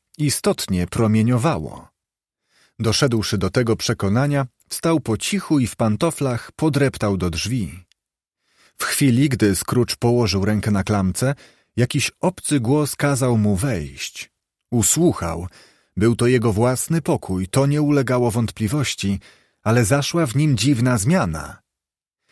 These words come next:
Ściany i sufit były przystrojone zielonymi gałęziami,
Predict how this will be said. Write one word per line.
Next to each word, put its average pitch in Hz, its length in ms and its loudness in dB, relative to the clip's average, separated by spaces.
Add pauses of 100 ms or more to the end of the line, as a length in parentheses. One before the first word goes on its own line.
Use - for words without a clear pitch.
(260)
Ściany 156 420 2
i 104 120 0
sufit - 680 -4
były 143 280 4
przystrojone 139 800 0
zielonymi 135 560 2
gałęziami, 98 760 2